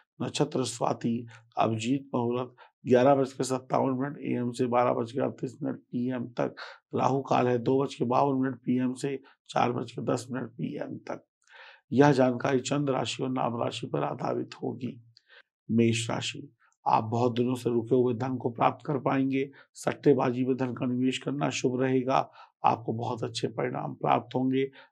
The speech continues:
जरूरतमंद लोगों की सहायता करें। गाड़ी वाहन सावधानी पूर्वक चलाएं। जल्दबाजी में कोई निर्णय ना लें।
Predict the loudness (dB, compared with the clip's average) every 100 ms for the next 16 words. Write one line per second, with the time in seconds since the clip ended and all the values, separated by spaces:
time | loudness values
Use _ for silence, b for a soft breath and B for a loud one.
0 | _ -2 4 6 4 2 0 2 0 0
1 | -4 -4 -4 -2 -2 0 0 -2 -6 B
2 | B _ -2 4 6 6 4 0 -4 0
3 | 0 0 -2 -2 -2 -2 -2 -2 0 0
4 | 0 -6 B B -10 4 4 6 0 0
5 | 0 0 0 -2 -2 -4 -4 -6 -4 -2
6 | -2 -4